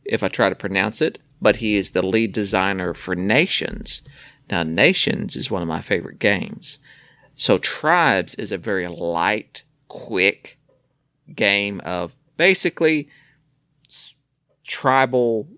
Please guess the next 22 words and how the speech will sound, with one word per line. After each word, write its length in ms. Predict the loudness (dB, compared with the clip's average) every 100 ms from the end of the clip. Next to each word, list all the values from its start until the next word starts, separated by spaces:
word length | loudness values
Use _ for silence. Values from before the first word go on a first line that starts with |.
| _ _ _ _ -6
you 120 | -4
know, 100 | -4
cavemen 960 | -4 2 4 2 0 0 0 -2 -4 -10 _ _ _ _ _ _ _ _ _ _ 0
building 400 | 4 6 4 0
up 180 | -2 -2
their, 480 | 0 2 2 -2 -6
their, 400 | -4 -2 -2 -4
their 220 | -2 -2
tribe 420 | -2 2 2 2
to 60 | -2
be 140 | -6
the 100 | -6
best. 480 | -2 -2 -2 -6 -12 _ _ _
And 320 | -2 0 -2
it 80 | -6
has 300 | -4 -2 -2
some 200 | -6 -10
tile 480 | -6 0 4 4 4
laying, 500 | 2 2 2 0 -6 -16 -20 -20 -2
it 180 | 0 0
has 300 | 0 -2 -4
some 380 | -8 -8 -10